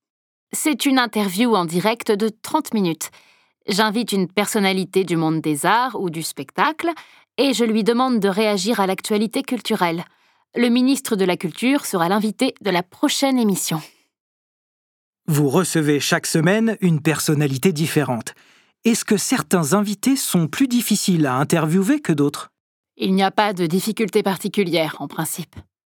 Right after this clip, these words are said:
Speaker 2: En principe ?
Speaker 1: Oui, il y a eu quelques cas.
Speaker 2: Que voulez-vous dire ?
Speaker 1: Je parle de certains cas qui, disons, créent la surprise.
Speaker 2: Par exemple ?
Speaker 1: Par exemple,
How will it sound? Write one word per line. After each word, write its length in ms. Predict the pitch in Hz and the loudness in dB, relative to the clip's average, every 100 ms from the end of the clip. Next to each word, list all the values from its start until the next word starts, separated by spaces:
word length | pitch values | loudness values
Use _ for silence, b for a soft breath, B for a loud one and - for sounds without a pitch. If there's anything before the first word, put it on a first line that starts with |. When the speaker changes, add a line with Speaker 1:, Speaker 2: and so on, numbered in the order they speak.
| _ | _
Speaker 2:
En 140 | 143 139 | -2 -2
principe ? 460 | - 131 262 - _ _ _ _ - | -2 0 0 0 _ _ _ _ -2
Speaker 1:
Oui, 260 | 269 285 _ _ _ _ - | 0 0 _ _ _ _ -4
il 180 | 196 | 0
y 60 | 180 | 2
a 60 | 202 | 2
eu 100 | 202 | 0
quelques 440 | - 269 254 254 | -2 0 2 0
cas. 140 | 165 - _ _ _ _ _ _ _ _ | 0 -2 _ _ _ _ _ _ _ _
Speaker 2:
Que 120 | - | -2
voulez-vous 480 | 156 151 151 147 131 | 0 2 2 2 0
dire ? 320 | 143 147 156 - _ b b b | 0 0 -2 -8 _ b b b
Speaker 1:
Je 100 | 196 | -2
parle 300 | 196 254 247 | 2 0 2
de 100 | 208 | -2
certains 480 | - 247 - 226 202 | 0 0 0 0 0
cas 300 | 220 226 262 | 2 0 0
qui, 340 | - 175 147 147 b b b _ - | -2 -2 -2 -6 b b b _ -2
disons, 560 | 214 190 226 196 156 B B B - | 0 2 2 2 -2 B B B -10
créent 220 | - 247 | -2 0
la 120 | 214 | 0
surprise. 600 | 214 247 - 240 202 180 190 _ _ _ _ _ _ _ _ | 0 -2 0 0 0 0 -6 _ _ _ _ _ _ _ _
Speaker 2:
Par 140 | 302 233 | 0 0
exemple ? 480 | 147 135 107 - - _ _ _ b b b | 0 -4 -4 -14 -20 _ _ _ b b b
Speaker 1:
Par 140 | 170 160 | 0 0
exemple, 520 | 151 151 214 247 151 | 0 0 0 0 -4